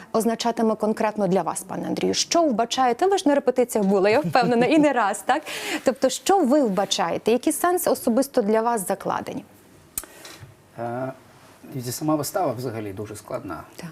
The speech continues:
Speaker 2: Е, вона складна для школярів, які вивчають. Е,
Speaker 1: Мгм.
Speaker 2: вона складна для людей, які хоч раз прочитали «Енеїду». І зрозуміло, що Іван Котляревський, Іван Котляревський, він не був, е, першо-, першопроходцем взагалі в цьому питанні. Да? Е,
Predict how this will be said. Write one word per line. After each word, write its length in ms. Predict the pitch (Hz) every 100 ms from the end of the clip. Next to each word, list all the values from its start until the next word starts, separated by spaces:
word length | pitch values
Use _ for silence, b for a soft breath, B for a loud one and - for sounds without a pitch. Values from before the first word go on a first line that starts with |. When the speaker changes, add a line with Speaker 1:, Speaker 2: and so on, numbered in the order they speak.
| -
Speaker 2:
Е, 40 | 123 101 104
вона 180 | 127 131
складна 640 | - 127 120 123 123 117 - B B B B _
для 160 | 135 127
школярів, 400 | - 113 127 185
які 220 | 175 -
вивчають. 600 | 156 160 127 - 135 131 - - - - -
Е, 40 |
Speaker 1:
Мгм. 260 | 202 165 156
Speaker 2:
вона 200 | 175 131
складна 380 | - 131 123 117
для 200 | 113 113
людей, 300 | 117 123 117
які 200 | 110 113
хоч 220 | - -
раз 240 | 123 107
прочитали 520 | - - - - 104 107
«Енеїду». 400 | 110 165 185 - B B B B B B B - - - -
І 420 | 262 151 147 143 135
зрозуміло, 500 | 147 151 170 151 127
що 400 | - 147 131 120 -
Іван 180 | 131 131
Котляревський, 460 | 131 123 139 135 135
Іван 220 | 131 131
Котляревський, 600 | 127 127 127 120 - 123
він 120 | 120
не 60 | 127
був, 280 | 147 170 -
е, 320 | 110 110 107 90
першо-, 440 | 117 - - 113 104 -
першопроходцем 840 | 113 - 107 113 - - - 104
взагалі 260 | 110 107
в 60 | 101
цьому 240 | - 104
питанні. 360 | 95 - 90 85 98
Да? 180 | 151 165 -
Е, 560 | 110 110 110 113 113